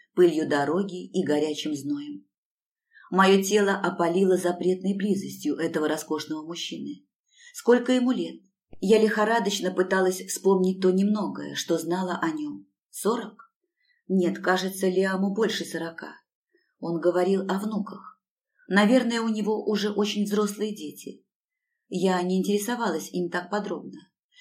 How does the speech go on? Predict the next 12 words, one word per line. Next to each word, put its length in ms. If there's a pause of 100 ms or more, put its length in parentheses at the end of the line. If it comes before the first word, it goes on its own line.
(160)
Весь 240
мой 140
интерес 580
ограничивался 800
ненавистью 580
к 60
его 220
песне 600 (260)
и 120
знанием 480
громкого 480
имени. 580